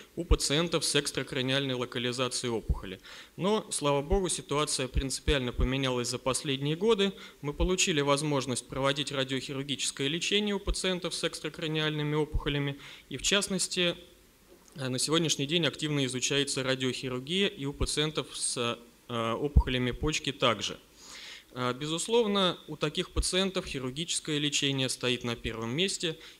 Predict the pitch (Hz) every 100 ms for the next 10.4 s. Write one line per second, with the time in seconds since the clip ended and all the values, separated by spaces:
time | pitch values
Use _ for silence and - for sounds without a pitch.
0 | - 120 120 117 123 117 117 120 120 117
1 | 107 113 107 110 117 110 117 120 123 -
2 | 143 208 208 - 131 127 123 120 110 78
3 | - - 117 113 110 107 110 139 147 127
4 | 131 127 139 151 127 - 120 131 - 123
5 | 127 - 113 120 123 127 123 104 92 -
6 | - - - 131 151 175 175 - 147 170
7 | 226 220 190 147 143 151 170 147 - 139
8 | - - 175 196 190 - 127 123 123 165
9 | - - 127 120 - 131 131 123 120 110
10 | 101 92 82